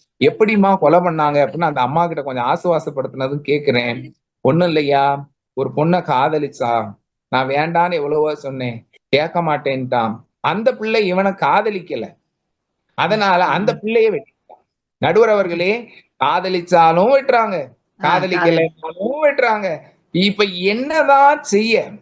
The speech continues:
Speaker 1: அந்த பிள்ளை காதலிக்கல, அதனால வெட்டிட்டாங்க. காதலிச்சாலும் வெட்டுறாங்க. ஆக பெண்கள் தான் சமூகம் கெட்டு போவதற்கு அப்-, முழு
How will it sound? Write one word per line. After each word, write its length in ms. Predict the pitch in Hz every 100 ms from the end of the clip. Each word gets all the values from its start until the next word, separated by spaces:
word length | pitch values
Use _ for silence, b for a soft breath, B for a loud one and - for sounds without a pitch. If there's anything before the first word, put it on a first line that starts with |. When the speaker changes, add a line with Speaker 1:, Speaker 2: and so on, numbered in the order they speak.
| _ _
Speaker 1:
அந்த 220 | 151 -
பிள்ளை 220 | 214 269
காதலிக்கல, 760 | - 165 202 254 254 214 196 143
அதனால 560 | 143 - 220 240 240
வெட்டிட்டாங்க. 500 | 233 170 170 120 101 92 _ 175
காதலிச்சாலும் 800 | 202 285 294 277 - 247 240 302
வெட்டுறாங்க. 440 | 233 - 127 110 101 b _
ஆக 600 | 110 139 139 139 131 143 - _ _ _ _
பெண்கள் 680 | 147 202 226 240 220 208 175
தான் 320 | 175 190 202
சமூகம் 640 | - 135 175 190 180 170
கெட்டு 380 | - 131 127 208
போவதற்கு 840 | - 156 143 135 120 101 120 113 - _ _ _ _ _ _ _ 113
அப்-, 140 | -
முழு 480 | 123 165 220 247